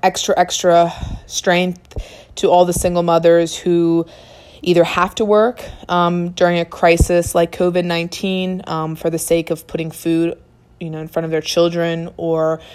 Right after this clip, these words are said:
for those of you who, um, have lo-, lost your jobs over this. Um, I can't imagine for my followers who are going through that. Um, I, I do fully believe that the universe and the earth somehow does fight and does,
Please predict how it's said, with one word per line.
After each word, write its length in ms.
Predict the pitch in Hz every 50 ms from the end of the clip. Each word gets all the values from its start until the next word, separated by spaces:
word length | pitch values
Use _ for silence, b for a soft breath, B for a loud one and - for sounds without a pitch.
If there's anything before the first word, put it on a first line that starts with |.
| B B B B
for 160 | _ - 175
those 240 | 170 170 170 165 170
of 100 | 160 165
you 180 | 165 165 160
who, 440 | 160 160 156 156 156 156 151 156 156 B B B B B
um, 500 | - 160 160 156 151 151 151 160 175 - - _
have 260 | 170 165 160 156 160 165
lo-, 180 | 160 151 - -
lost 280 | 165 151 156 160 - -
your 100 | 160 147
jobs 500 | - 151 160 165 151 147 160 - - -
over 260 | - 160 156 156 151
this. 420 | 147 147 139 160 - - - - -
Um, 300 | - 160 156 151 151 147
I 80 | 156 160
can't 260 | - - 180 170 160
imagine 460 | 156 160 160 156 156 156 160 160 160
for 160 | 156 - 170 165
my 220 | 165 165 165 165 B B B B B B
followers 500 | - - 170 165 170 165 165 165 160 -
who 120 | - 165
are 80 | 160 160
going 320 | 165 165 156 160 160 160
through 340 | - - - - 165 165 160
that. 320 | 160 151 151 151 - B B B B B B B B B B B B B -
Um, 340 | 180 180 175 170 170 175
I, 360 | 175 - - - 185 185 185 -
I 140 | 175 180 180
do 240 | 175 165 196 190 185
fully 340 | 180 - - 190 185 180 175
believe 480 | 165 175 175 170 165 165 170 160 165
that 420 | 170 165 160 156 156 - - B B B B B 202
the 160 | 190 180 180
universe 560 | 175 175 180 180 180 170 175 175 170 170 -
and 100 | 175 165
the 80 | 160 - -
earth 460 | - 165 165 165 165 - - - -
somehow 840 | - - 196 175 175 175 - - 180 170 170 165 165 160 156 156 -
does 420 | - - - 170 165 165 165 -
fight 440 | - - 165 160 156 160 156 - -
and 180 | 160 156 156 151
does, 460 | 165 160 160 160 156 - - -